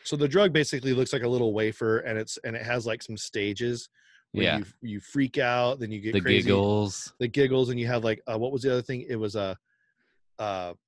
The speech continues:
Speaker 1: self-con-, over self-confidence.
Speaker 2: Overconfidence or some-
Speaker 1: Overconfidence, and then you just die 'cause, like, your heart just gives out or something.
Speaker 2: Yeah, and then
Speaker 1: And
Speaker 2: the, the s-, sleep,
Speaker 1: <clears throat>
Speaker 2: I guess is what they called it.
Speaker 1: Yeah, and then
Speaker 2: Um,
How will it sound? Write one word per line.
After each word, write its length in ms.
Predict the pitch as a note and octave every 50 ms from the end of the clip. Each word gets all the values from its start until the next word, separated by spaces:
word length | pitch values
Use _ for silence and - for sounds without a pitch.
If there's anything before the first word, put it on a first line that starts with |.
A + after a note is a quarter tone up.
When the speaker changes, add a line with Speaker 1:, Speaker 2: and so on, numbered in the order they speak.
| _ _ _ _ _ _ _ _ _ _ _ _ _ _ _ _ _ _ _ _ _ -
Speaker 1:
self-con-, 600 | - - E3+ D#3 C3+ - - - D3 C#3 C#3+ D#3+ -
over 240 | C#3+ C#3+ C#3+ D3 C3
self-confidence. 1120 | - - D3 C3 - - - - C3 C3 B2 - D#3 D3 D3+ D3+ D#3+ - - - - - _ _ _ -
Speaker 2:
Overconfidence 800 | A#2+ A2 G#2+ A2 G2+ - A2 F#2+ F#2+ F#2 - G#2 F#2+ G2 F#2+ G2
or 200 | - C#3 C#3 C#3+
some- 80 | - -
Speaker 1:
Overconfidence, 460 | C3+ C3+ C#3 - - D3 C#3+ B2+ - - - - - - _ _ _ C#3+
and 160 | C#3 C3+ A#2+
then 180 | C#3 C#3+ C3+
you 180 | B2+ A#2+ A#2 A2+
just 280 | G#2 A2 G#2 F#2 F2 E2+
die 320 | F2+ E2+ D#2+ D#2 D#2 D#2 - - _ _ _ _
'cause, 160 | - C3 A2+ G#2
like, 200 | G#2+ G#2 G2 -
your 120 | G#2 G2
heart 300 | F2 - G2+ F#2 G2 G2+
just 160 | G2 F2 F2 F2+
gives 260 | F#2+ F#2 F2 E2+ F#2
out 140 | F2+ F2 F2
or 100 | F2 E2+
something. 360 | - G#2 F2+ F2 F#2 F#2 - -
Speaker 2:
Yeah, 240 | - E2 D#2 D2 E2+ F2+ F#2+
and 180 | - G2+ F#2 F2+
then 100 | F#2 - - A#2
Speaker 1:
And 120 | A2 - E2+
Speaker 2:
the, 300 | F2 E2+ E2+ E2 C2+ D#2+
the 140 | E2 F2 E2
s-, 240 | D2+ - - - - -
sleep, 440 | - - - - G2 F#2+ D#2+ - -
Speaker 1:
<clears throat> 280 | E3+ F#3 C#3+ B2 G#2+ -
Speaker 2:
I 40 |
guess 260 | E2 E2 D#2+ D2+ - D#2+
is 60 | D2+
what 180 | D2+ D#2 C#2+
they 120 | - C#2 C#2
called 300 | - - C2 B1+ B1+ C2
it. 140 | - - - _ _ _ _ - -
Speaker 1:
Yeah, 460 | C3+ B2 B2 A2 G2+ F#2+ F#2 F#2 - - _ _ -
and 140 | B2 B2 A#2
then 80 | B2 F#2+ F2
Speaker 2:
Um, 320 | E2+ D#2+ D#2+ D2+ D#2 D#2+